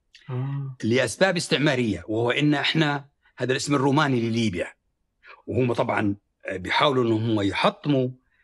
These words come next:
Speaker 2: التركة ال-، العثمانية، الدولة الإسلامية العثمانية. تفهمني؟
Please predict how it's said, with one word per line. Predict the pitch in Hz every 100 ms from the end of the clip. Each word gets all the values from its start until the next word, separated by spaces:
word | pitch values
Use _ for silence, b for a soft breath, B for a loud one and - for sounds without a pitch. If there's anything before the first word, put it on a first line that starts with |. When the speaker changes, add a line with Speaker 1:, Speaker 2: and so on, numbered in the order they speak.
| - -
Speaker 2:
التركة | - 139 117 127 110 - _ _ _ - -
ال-، | 101 _ _ _ _ _ _ _ -
العثمانية، | 104 107 - 120 123 131 113
الدولة | 92 117 117
الإسلامية | 113 - 131 113 120
العثمانية. | 110 98 107 104 110 85 - _ _ _ _ _ _ _ _ _ _ - -
تفهمني؟ | - - 165 139 117 101